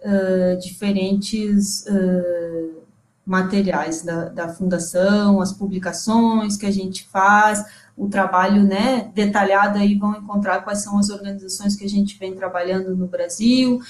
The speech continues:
e tem vários materiais aí vinculado com a questão energética e a questão climática, né, não só do Brasil, mas aí tem a página em espanhol que estão esses materiais disponibilizados, então podem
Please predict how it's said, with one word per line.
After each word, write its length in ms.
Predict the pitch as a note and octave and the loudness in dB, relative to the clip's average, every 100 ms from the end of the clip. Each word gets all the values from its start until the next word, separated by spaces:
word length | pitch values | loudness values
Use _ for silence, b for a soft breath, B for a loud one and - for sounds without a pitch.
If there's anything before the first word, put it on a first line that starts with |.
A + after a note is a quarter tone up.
| B - | B 2
e 200 | A#3 - | 2 4
tem 220 | A3+ A#3 | 6 6
vários 340 | A#3 G#3+ A3+ | 8 6 6
materiais 580 | A#3+ A3+ A#3 G#3+ G3+ G3+ | 6 4 2 2 2 2
aí 200 | G#3+ G#3+ | -2 -4
vinculado 580 | G#3 A3 G#3 G#3+ G3 G3 | -8 -12 -6 -2 -2 -2
com 220 | G3+ G3+ | -6 -4
a 60 | G#3 | -4
questão 400 | A3 G#3 G3+ G3+ | -4 -10 -2 4
energética 840 | G3+ G3+ G3 F#3 F#3+ - A3 G#3 G3+ B _ - | 6 6 4 0 0 -4 -6 -6 -6 B _ -4
e 260 | G3+ G3 | 0 2
a 100 | F#3+ | 2
questão 640 | G3+ G3+ G3+ G3+ G3+ G3 | 0 -2 4 8 8 6
climática, 840 | F#3+ G#3+ G#3 F#3+ F#3+ A#3 - - A3 | 4 2 6 6 6 2 -2 -2 0
né, 360 | G3 A#3 - - _ _ - | 0 0 -4 -10 _ _ -2
não 180 | A3+ A3+ | 2 2
só 240 | A3+ G#3+ | 2 0
do 120 | G#3 | 2
Brasil, 460 | G3 G3 - C#4+ D4 | 0 0 0 2 4
mas 180 | A#3 G3+ | 4 6
aí 180 | G3+ | 4
tem 120 | G#3 G#3 | 4 0
a 100 | G#3+ | 0
página 360 | G3 G3+ G#3+ | 2 2 2
em 100 | G#3+ | -2
espanhol 540 | G#3+ - G3+ G3 F#3 G3+ | -10 -6 2 2 2 -2
que 100 | - | -6
estão 360 | - G#3 G3+ | -6 2 6
esses 260 | G3+ G3+ G3+ | 6 4 0
materiais 680 | G3+ G3+ G3+ F#3 F#3 G3 - | 0 0 0 -2 -2 -4 -8
disponibilizados, 960 | - - G3+ G3+ G#3 A#3+ F#3+ D#3 - | -14 -4 0 2 2 0 0 -4 -6
então 320 | F#3 F#3 F3+ | -6 -2 0
podem 380 | F#3+ F#3+ G3 G3+ | 0 0 2 2